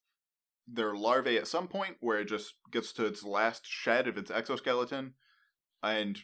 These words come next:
from that shed, the adult emerges. Uh, those are things like true bugs, which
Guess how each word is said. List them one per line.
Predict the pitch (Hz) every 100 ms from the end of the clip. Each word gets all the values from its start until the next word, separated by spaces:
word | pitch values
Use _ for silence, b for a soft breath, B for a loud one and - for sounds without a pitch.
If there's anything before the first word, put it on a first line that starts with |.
| _
from | - 110 113 120
that | 120 120
shed, | - 156 139
the | 131
adult | 120 117 117 -
emerges. | 110 104 90 87 - - _ _ _ _ _ _ _
Uh, | 104 98
those | 101 107 104
are | 101
things | 107 104
like | 104 -
true | - 123 117 123
bugs, | 120 147 180 - 110
which | 113 -